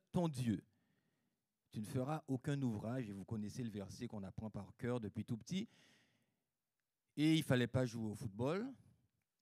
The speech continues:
Il fallait pas grimper aux arbres. En fait, il y avait tout un tas de « il fallait pas ». Au point que, en grandissant, lorsqu'on nous disait, « Qu'est-ce qu'on peut faire le jour du sabbat ? » on répondait, «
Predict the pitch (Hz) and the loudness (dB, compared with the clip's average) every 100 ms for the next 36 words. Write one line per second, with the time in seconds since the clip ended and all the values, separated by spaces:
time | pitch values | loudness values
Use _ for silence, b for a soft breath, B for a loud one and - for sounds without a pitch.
0 | _ _ _ - 127 127 120 - 131 113 | _ _ _ -8 0 2 4 4 2 2
1 | 143 123 127 117 107 123 135 165 175 127 | 2 2 2 2 0 0 2 0 -2 -2
2 | 135 135 117 127 156 147 131 143 131 113 | -2 0 0 -2 -4 -6 -4 -2 -2 -4
3 | 107 113 107 - - - _ _ _ _ | -4 -2 -2 -4 -10 -14 _ _ _ _
4 | _ - 110 160 175 - 156 165 190 - | _ -8 0 0 0 2 2 4 0 -4
5 | 127 120 147 135 127 - 156 151 135 139 | -6 -4 -4 -6 -8 -4 0 0 -2 -2
6 | 131 120 113 147 202 180 180 151 151 131 | -4 -4 -6 -4 -4 -4 -6 -2 -2 -2
7 | 185 175 160 131 123 120 104 110 104 143 | -2 -2 0 -2 -6 -10 -6 -4 2 0
8 | - b b b b b 127 131 135 120 | 0 b b b b b 0 0 0 -2
9 | 120 170 202 | 2 0 0